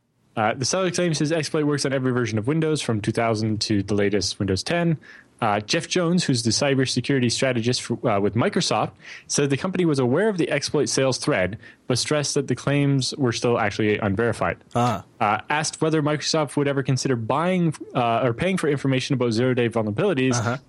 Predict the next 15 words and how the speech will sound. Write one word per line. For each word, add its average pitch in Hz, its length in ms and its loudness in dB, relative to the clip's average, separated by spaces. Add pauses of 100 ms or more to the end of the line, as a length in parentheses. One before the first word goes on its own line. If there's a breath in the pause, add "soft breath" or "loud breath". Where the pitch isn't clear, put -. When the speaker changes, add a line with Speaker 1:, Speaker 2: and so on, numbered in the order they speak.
(160)
Speaker 1:
Jones 143 300 0
pointed 131 300 0
to 123 60 -2
the 117 80 0
company's 117 340 0
bug 180 320 -2
bounty 131 240 0
program 104 520 0
that 117 120 0
rewards 123 380 0
security 127 340 0
researchers 113 560 0
for 117 160 0
reporting 107 380 0
vulnerabilities. 104 680 0